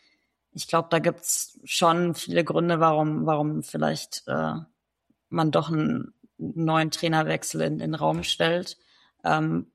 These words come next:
wenn, wenn es ein Ziel gibt, dann muss es ja wohl das nächste Großturnier sein. Und da muss man auch vielleicht früh genug überlegen, macht das jetzt Sinn? Finden wir da jetzt irgendwie eine Form rein und ein System, was für alle funktioniert und eine Art und Weise, wie alle Spielerinnen reinpassen und funktionieren können?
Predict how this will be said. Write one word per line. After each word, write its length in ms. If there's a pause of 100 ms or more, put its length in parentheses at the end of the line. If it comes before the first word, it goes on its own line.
(100)
wenn, 400
wenn 140
es 160
ein 180
Ziel 280
gibt, 240
dann 120
muss 200
es 140
ja 180
wohl 220
das 160
nächste 240
Großturnier 640
sein. 420
Und 200
da 60
muss 220
man 180
auch 160
vielleicht 400
früh 160
genug 300
überlegen, 580 (540)
macht 260
das 160
jetzt 280
Sinn? 260
Finden 340
wir 100
da 160
jetzt 200
irgendwie 480 (600)
eine 360
Form 380
rein 480
und 200
ein 40
System, 380
was 180
für 80
alle 140
funktioniert 760
und 300
eine 120
Art 140
und 80
Weise, 260
wie 100
alle 120
Spielerinnen 440
reinpassen 560
und 40
funktionieren 500
können? 420